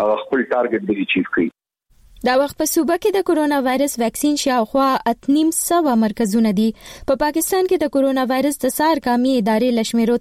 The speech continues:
Speaker 2: تر مخه د اګست تر اوومې په ټول ملک کې تر درې کروړه او درې پنځوس لکه زیات کسان مکمل واکسین شوي دي. اخوا په پاکستان کې په تیرو څلورویشتو ساعتونو کې د کرونا وایرس له وجې نه، پنځه نوي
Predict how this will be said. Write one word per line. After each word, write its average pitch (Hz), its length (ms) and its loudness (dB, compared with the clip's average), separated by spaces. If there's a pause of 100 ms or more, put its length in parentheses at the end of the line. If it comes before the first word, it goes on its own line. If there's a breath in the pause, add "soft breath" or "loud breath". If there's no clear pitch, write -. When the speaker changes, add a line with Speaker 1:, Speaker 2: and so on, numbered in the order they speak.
Speaker 2:
تر 226 140 0
مخه 254 240 -2
د 208 140 0
اګست 233 280 -2
تر 214 140 0
اوومې 294 360 0
په 233 120 -4
ټول 240 240 2
ملک 302 180 -2
کې 285 80 2 (100)
تر 202 200 -2
درې 320 220 0
کروړه 302 440 2 (220)
او 247 60 2 (400 loud breath)
درې 320 120 2 (140)
پنځوس 285 420 0
لکه 247 320 -2
زیات 285 400 0
کسان 240 420 0
مکمل 214 560 0 (220)
واکسین 208 480 -2
شوي 214 240 0
دي. 214 100 2 (1120 loud breath)
اخوا 311 180 2 (120)
په 339 80 2 (140)
پاکستان 359 440 -2
کې 392 160 -2
په 294 140 -2
تیرو 320 240 2
څلورویشتو 339 640 0
ساعتونو 277 420 0
کې 302 240 0
د 262 240 0
کرونا 254 480 0
وایرس 262 400 0
له 226 140 0
وجې 220 680 0
نه، 254 320 2 (140)
پنځه 254 420 2
نوي 262 180 2